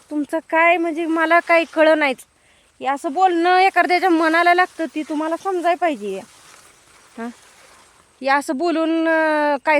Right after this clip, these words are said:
समाधान मिळतं का, काय होतं काय माहीत माणसांना. नका एवढं वाईट बोलत जाऊ कुणाला. पण आम्ही काय चुकतो काय आम्हालाच कळत नाही. एवढं आम्ही एवढं भारी राहून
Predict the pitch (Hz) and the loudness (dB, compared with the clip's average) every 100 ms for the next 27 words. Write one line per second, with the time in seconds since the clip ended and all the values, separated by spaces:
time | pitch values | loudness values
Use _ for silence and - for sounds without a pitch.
0 | - 320 349 381 381 403 403 302 302 294 | 0 0 4 4 4 2 2 0 0 2
1 | 330 302 294 285 294 302 339 349 - - | 0 0 -2 -4 0 0 0 -6 -10 -20
2 | - - - 285 330 311 254 214 185 - | -20 -20 -12 -4 -4 -4 -6 -8 -10 -16
3 | _ _ - _ _ _ _ - 254 311 | _ _ -20 _ _ _ _ -6 -2 2
4 | 330 359 320 311 320 294 320 294 240 262 | 2 4 4 4 4 2 -2 0 0 0
5 | 262 262 247 226 - 226 - _ _ _ | -2 -2 -2 -2 -4 -8 -20 _ _ _
6 | _ _ _ _ _ _ _ _ _ _ | _ _ _ _ _ _ _ _ _ _
7 | _ _ _ _ _ _ _ _ _ _ | _ _ _ _ _ _ _ _ _ _
8 | _ 294 320 311 311 403 494 539 - 480 | _ 0 2 4 2 0 2 0 0 -4
9 | - 427 466 440 440 415 453 - 330 277 | -2 0 2 2 2 2 0 0 0 0
10 | 240 240 247 _ _ _ _ _ 285 269 | -2 -8 -10 _ _ _ _ _ -6 -2
11 | 285 320 302 294 302 294 262 262 262 247 | 2 2 0 0 0 -2 -2 -4 -6 -8
12 | 254 226 214 208 214 | -8 -10 -14 -12 -10